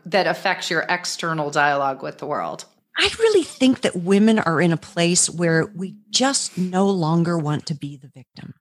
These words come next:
Speaker 2: You know, that it, it isn't just the victim story about our pain and our suffering. What we really want, I believe at this point, is we want the meaning.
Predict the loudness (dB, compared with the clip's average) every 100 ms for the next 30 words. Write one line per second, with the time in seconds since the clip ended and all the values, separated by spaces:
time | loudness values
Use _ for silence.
0 | _ _ _ 2 6 6 4 4 2 2
1 | 0 -2 -2 0 2 4 2 2 2 2
2 | 0 2 2 0 2 2 2 0 0 2
3 | 2 2 0 0 0 0 -2 0 2 2
4 | 0 -2 -2 0 0 0 -2 -6 -12 -12
5 | -18 _ _ _ _ -2 0 4 4 4
6 | 4 4 2 0 2 2 2 -4 -2 0
7 | 0 -2 -2 -4 -4 -4 -4 -4 -2 -2
8 | -6 -6 -6 0 0 0 2 4 6 6
9 | 6 4 2 -2 -12